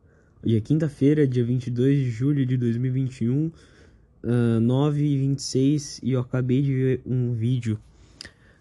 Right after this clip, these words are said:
de um ma-, de dois macacos e um cara dando banho em um cachorro. E depois todo mundo se lavava.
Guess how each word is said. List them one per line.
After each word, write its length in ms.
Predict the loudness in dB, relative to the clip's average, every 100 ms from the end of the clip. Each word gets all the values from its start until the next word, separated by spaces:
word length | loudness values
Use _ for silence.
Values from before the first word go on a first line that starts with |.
| -16
de 120 | -4 0
um 60 |
ma-, 320 | 2 0 -2 -6 -6
de 160 | -2 0
dois 240 | 2 2
macacos 640 | 0 -2 -2 -2 0 -2
e 60 | -2
um 100 | -4
cara 480 | -6 -2 -2 -2 -4 -8 -18 -20 -16
dando 360 | -8 0 2 2
banho 280 | 0 0 0
em 80 | -2
um 80 | -4
cachorro. 640 | -4 -4 -4 -2 -2 -4 -12 -20 -20 -20 -20 -20 -20 -20 -20 -20 -16 -4
E 80 | 0
depois 460 | 2 2 0 0
todo 180 | 0 -2
mundo 220 | -2 -6
se 120 | -6 -2
lavava. 460 | -2 0 -2 -4